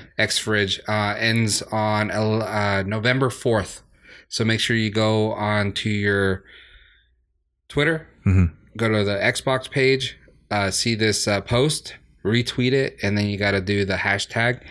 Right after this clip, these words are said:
Speaker 1: and that enters you to win the, the fr-, the actual fridge. I saw a couple influencers
Speaker 2: Mm-hmm.
Speaker 1: that got the actual fridge.
Speaker 2: The fuck?
Speaker 1: And when you actually open it, it's all green inside. Like, the light's green,
Speaker 2: Yeah.
Speaker 1: like the old Xbox or the, you know, the
Speaker 2: It's
Speaker 1: green
Speaker 2: actually
Speaker 1: Xbox
Speaker 2: kinda
Speaker 1: color.
Speaker 2: cool.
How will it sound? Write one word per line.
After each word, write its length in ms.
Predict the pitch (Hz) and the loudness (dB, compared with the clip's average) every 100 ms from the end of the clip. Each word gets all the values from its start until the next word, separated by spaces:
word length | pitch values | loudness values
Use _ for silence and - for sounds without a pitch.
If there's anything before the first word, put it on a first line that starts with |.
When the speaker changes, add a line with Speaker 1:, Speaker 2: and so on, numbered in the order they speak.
| - - | -20 -6
Speaker 1:
and 140 | 104 | -2
that 140 | 101 98 | 0 2
enters 500 | 104 98 - 104 98 | 0 0 0 0 0
you 220 | 104 101 | 0 0
to 80 | 95 | 0
win 240 | 95 101 | 0 0
the, 240 | 98 95 95 | 0 0 0
the 80 | 92 | -4
fr-, 160 | - - | -6 -8
the 120 | 104 104 | -4 0
actual 360 | 92 98 107 | 0 -2 -4
fridge. 400 | 98 113 107 98 - - - - | -4 0 0 0 -6 -16 -12 -6
I 80 | |
saw 220 | 110 131 117 | -2 0 0
a 40 | |
couple 580 | - 120 - 117 110 104 | 0 -2 0 0 2 0
influencers 800 | 117 110 117 113 110 131 151 - | -2 0 2 2 2 0 -2 0
Speaker 2:
Mm-hmm. 240 | 110 101 92 - - - - | 2 2 0 -4 -20 -16 -4
Speaker 1:
that 500 | 113 104 - - 107 | 0 0 -2 -12 -2
got 300 | 113 101 - | 0 0 -2
the 80 | |
actual 340 | 95 98 - 104 | -2 -2 -2 -6
fridge. 480 | - 95 92 - - - - - _ _ _ _ - - | -2 -2 -2 -4 -10 -20 -20 -20 _ _ _ _ -20 0
Speaker 2:
The 160 | 117 104 | 4 4
fuck? 280 | - - | 2 0
Speaker 1:
And 180 | 117 135 | 4 4
when 100 | 113 | 4
you 60 | 110 | 2
actually 320 | 113 - 110 | 2 2 -2
open 340 | 101 110 117 | 0 0 0
it, 180 | 117 113 | 0 0
it's 160 | 95 - | -2 0
all 120 | 107 | 0
green 400 | 98 95 98 101 | 2 0 2 2
inside. 600 | 98 92 104 98 98 101 - - - - _ _ _ - | 0 0 -2 -2 -2 -4 -12 -20 -20 -20 _ _ _ -6
Like, 140 | 98 95 | -6 -4
the 60 | |
light's 320 | 92 98 98 - | -2 0 0 -2
green, 400 | - 92 95 98 | -2 0 0 2
Speaker 2:
Yeah. 200 | 131 123 | 2 2
Speaker 1:
like 120 | 95 | 0
the 80 | 90 | -2
old 240 | 92 95 | -2 0
Xbox 440 | 90 85 - 95 95 | -2 -4 -4 -4 -2
or 240 | 110 98 | 0 0
the, 260 | 92 98 90 | 0 -2 -2
you 140 | 104 98 | -2 0
know, 120 | 90 | 0
the 200 | 90 92 | 0 2
Speaker 2:
It's 80 | 113 | 2
Speaker 1:
green 140 | 98 | 4
Speaker 2:
actually 400 | 117 120 - 113 | 4 2 2 0
Speaker 1:
Xbox 60 | 113 | 2
Speaker 2:
kinda 180 | 107 | 2
Speaker 1:
color. 120 | 101 101 | 2 2
Speaker 2:
cool. 200 | 95 | 0